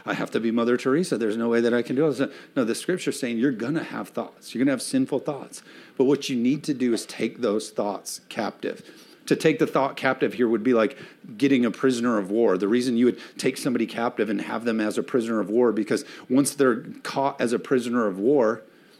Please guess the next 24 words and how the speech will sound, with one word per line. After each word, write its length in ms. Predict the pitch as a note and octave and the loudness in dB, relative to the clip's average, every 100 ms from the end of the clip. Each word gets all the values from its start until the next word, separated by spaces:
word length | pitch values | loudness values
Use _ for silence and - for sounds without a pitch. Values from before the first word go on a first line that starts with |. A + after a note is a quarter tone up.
| _ _ | _ _
they've 220 | - A#2 G#2 | 0 0 2
become 360 | A#2 - A2+ | -2 0 2
what? 300 | A2 F2 - - - - | 2 0 -2 -16 -16 -6
Disabled. 560 | G2 A2 G2+ - - - _ _ _ _ - _ | -4 0 0 -2 -12 -20 _ _ _ _ -20 _
They're 100 | - | -4
no 140 | G#2 G#2 | 0 2
longer 320 | G#2 G#2 G2 | 2 2 0
a 80 | E2+ | -2
threat. 360 | - G#2+ E2+ - - - _ _ | -2 -4 -4 -12 -20 -20 _ _
So 120 | - C3+ | -4 0
the 120 | B2 | 0
scripture's 400 | - E3 D#3 C#3 | 2 0 0 0
saying, 180 | C#3 B2 | 0 2
hey, 120 | C#3+ | 0
when 180 | A#2+ A#2 | 2 2
you 80 | |
have 140 | G2 - | 2 -2
sinful 500 | - - C#3+ C3+ A#2+ | -4 0 0 0 -4
thoughts, 400 | - A#2 D3 - | -4 -6 -6 -6
when 140 | A2 | 2
you 80 | B2 | 2
have 240 | B2 B2+ B2 | 2 0 0
those 200 | B2 - | -2 -2
temptations, 680 | C#3 A2+ - A#2 E3 D3 | -6 -4 -2 -2 0 -2